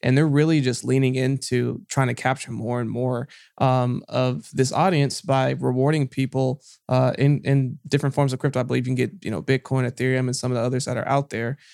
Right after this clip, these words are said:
And yeah, it's pretty, pretty awesome. You buy some avocado, you get crypto. I, they'll be getting my business soon.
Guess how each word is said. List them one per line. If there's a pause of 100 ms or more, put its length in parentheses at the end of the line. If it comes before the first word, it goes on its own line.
(340)
And (840)
yeah,
it's
pretty, (100)
pretty
awesome.
You
buy
some
avocado,
you
get
crypto. (140)
I, (1200)
they'll
be
getting
my
business
soon.